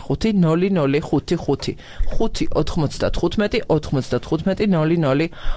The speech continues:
ორმოცდათხუთმეტზე. თემები არის, მ, რა, როგორ თქვა, ნა-, მრავალფეროვანი შემოსულა, ასე ვთქვათ, და, ა, ეს მიდის აქტიური, ა, მუშაობა ამ კუთხით, როგორც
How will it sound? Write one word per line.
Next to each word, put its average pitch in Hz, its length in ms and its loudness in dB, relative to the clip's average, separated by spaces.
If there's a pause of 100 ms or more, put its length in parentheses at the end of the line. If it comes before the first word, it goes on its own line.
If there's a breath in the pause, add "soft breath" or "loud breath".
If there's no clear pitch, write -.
(160 loud breath)
ორმოცდათხუთმეტზე. 147 1200 0 (640 loud breath)
თემები 285 400 2
არის, 151 280 0 (280)
მ, 127 400 -2 (640 loud breath)
რა, 165 140 2 (180)
როგორ 139 360 0
თქვა, 139 160 0 (120)
ნა-, 156 160 2
მრავალფეროვანი 160 840 0 (200)
შემოსულა, 110 680 -2
ასე - 200 -8
ვთქვათ, - 260 -4 (100)
და, - 60 0 (800 loud breath)
ა, 110 320 2 (240)
ეს - 160 0
მიდის 123 520 -2
აქტიური, 135 600 0
ა, 117 480 0
მუშაობა 135 480 0
ამ 123 160 0
კუთხით, - 500 -2 (140)
როგორც 151 300 -2